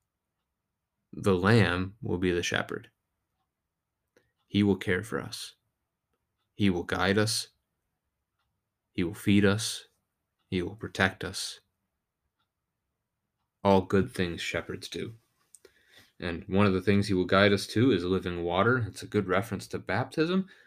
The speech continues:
although baptism won't be needed in paradise any longer, but we will have Jesus himself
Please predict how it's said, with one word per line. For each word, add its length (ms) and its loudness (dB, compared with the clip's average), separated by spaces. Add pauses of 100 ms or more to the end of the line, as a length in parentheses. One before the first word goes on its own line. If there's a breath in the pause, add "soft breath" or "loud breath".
(140 loud breath)
although 240 6
baptism 580 0
won't 160 -4
be 140 -2
needed 360 0
in 140 0
paradise 600 0
any 120 -8
longer, 360 -2
but 240 -2
we 120 -2
will 260 -4
have 340 -2 (1040)
Jesus 400 4
himself 680 -4